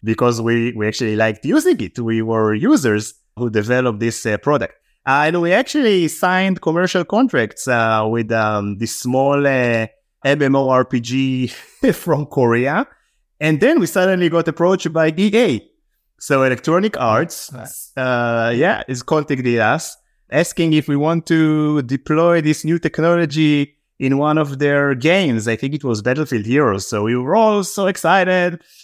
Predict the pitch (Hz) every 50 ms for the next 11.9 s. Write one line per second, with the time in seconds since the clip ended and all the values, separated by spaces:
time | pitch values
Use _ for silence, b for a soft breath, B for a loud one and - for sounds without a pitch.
0 | b - 107 110 123 127 131 127 117 - 131 127 123 123 123 120 120 120 120 113
1 | 110 131 139 151 147 143 139 123 127 127 127 - - 156 156 151 - 131 123 131
2 | 123 123 120 117 117 117 113 113 113 110 110 113 113 110 - - - 120 120 117
3 | 120 117 113 117 113 - - 127 120 120 120 - - - 143 139 139 123 - -
4 | 120 117 - 120 113 - 123 113 113 117 117 117 - - 127 131 131 127 123 123
5 | 123 123 123 107 104 110 107 107 104 104 95 101 104 107 113 113 110 110 110 104
6 | 101 110 107 - - - - - - _ - - - - - _ - - 165 165
7 | 165 165 151 127 120 110 143 160 160 151 139 143 139 131 - - - - _ _
8 | _ _ _ _ _ _ - 117 127 143 151 143 - 143 139 127 123 - 131 123
9 | 123 120 113 120 120 - - - 160 - 151 135 123 135 135 - 131 120 117 117
10 | 131 143 156 151 135 127 135 135 131 120 117 - - 135 139 139 - 147 131 123
11 | 120 127 113 120 113 117 160 220 254 220 170 147 143 143 143 135 156